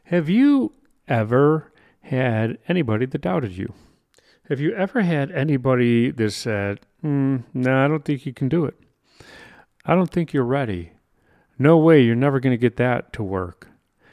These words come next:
Have you ever had somebody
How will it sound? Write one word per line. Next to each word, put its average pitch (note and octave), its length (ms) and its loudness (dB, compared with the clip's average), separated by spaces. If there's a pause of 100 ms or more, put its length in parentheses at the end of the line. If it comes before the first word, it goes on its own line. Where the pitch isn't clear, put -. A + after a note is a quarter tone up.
Have A#2+ 180 -2
you B2+ 160 0 (100)
ever F3+ 300 0
had A2 580 -6 (320)
somebody A#2 800 0